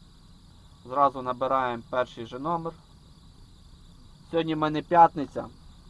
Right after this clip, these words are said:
одинадцяте березня. Шеф сьогодні вроді нічого так і не знайшов і не знайде.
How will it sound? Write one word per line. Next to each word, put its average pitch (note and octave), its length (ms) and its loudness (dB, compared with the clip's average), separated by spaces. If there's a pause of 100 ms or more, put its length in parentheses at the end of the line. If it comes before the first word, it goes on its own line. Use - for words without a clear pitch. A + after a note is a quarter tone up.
(800)
одинадцяте D3 540 -6
березня. C3 580 -2 (1400)
Шеф C3+ 240 -2
сьогодні C3 280 -2
вроді B2+ 440 -4 (140)
нічого B2 340 -4
так B2+ 260 -6
і B2 60 -6
не B2 140 -8
знайшов D#3 540 -2 (300)
і C3 100 -12
не B2+ 140 -10
знайде. B2+ 400 -6